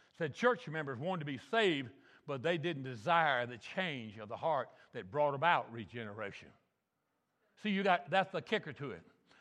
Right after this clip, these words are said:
Too many people have not come to the realization that you gotta want to change if you're gonna change. Too many people come to the altar just because, uh,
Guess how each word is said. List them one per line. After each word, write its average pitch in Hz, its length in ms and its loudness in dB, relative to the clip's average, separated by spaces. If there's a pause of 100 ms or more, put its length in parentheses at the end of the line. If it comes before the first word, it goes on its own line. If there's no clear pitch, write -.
(200)
Too 220 120 0
many 208 200 2
people 175 320 0
have 165 200 6
not 180 280 4 (160)
come 180 140 4
to 127 40 -8
the 143 80 -6
realization 156 760 2 (300)
that 165 220 4
you 196 120 -2
gotta 160 280 6
want 180 520 -2
to 202 100 -10
change 156 880 -4 (580)
if 214 140 0
you're 196 100 2
gonna 190 220 2
change. 165 560 0 (1600)
Too 269 140 4
many 240 160 4
people 202 320 2
come 208 260 4
to 175 80 -4
the 180 80 -4
altar 196 380 8
just 170 220 -6
because, 180 440 6
uh, 160 140 4